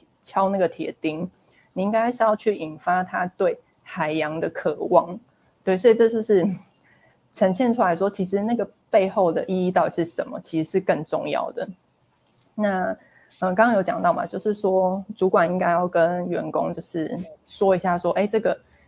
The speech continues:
新任务的意义是什么，它可能带来的价值是什么。但是主管也应该反过来，他可以去听听看员工想要的是什么，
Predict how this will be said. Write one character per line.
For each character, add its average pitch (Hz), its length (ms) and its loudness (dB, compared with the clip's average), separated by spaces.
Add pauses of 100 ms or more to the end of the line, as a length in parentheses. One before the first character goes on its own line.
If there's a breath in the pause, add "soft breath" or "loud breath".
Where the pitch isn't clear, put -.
新 220 260 -2
任 202 220 2
务 185 80 2
的 - 120 0
意 180 180 0
义 175 40 -2
是 170 140 -2
什 - 180 -8
么， - 140 -12
它 214 160 -8
可 202 120 -6
能 156 160 -2
带 185 120 0
来 180 160 -2
的 156 100 -4
价 - 240 -4
值 - 220 -12
是 165 100 -10
什 180 180 -10
么。 202 120 -12 (320 soft breath)
但 240 160 0
是 233 340 2 (420)
主 185 160 4
管 180 220 2
也 151 80 0
应 160 100 -2
该 185 120 0
反 - 440 -4
过 180 220 2
来， 202 300 -4 (100)
他 226 160 -2
可 226 160 -4
以 165 80 0
去 202 160 0
听 190 220 0
听 180 120 0
看 175 220 -2
员 - 200 -4
工 170 200 0
想 170 220 -8
要 160 140 0
的 - 120 -6
是 170 140 -10
什 - 220 -8
么， - 140 -12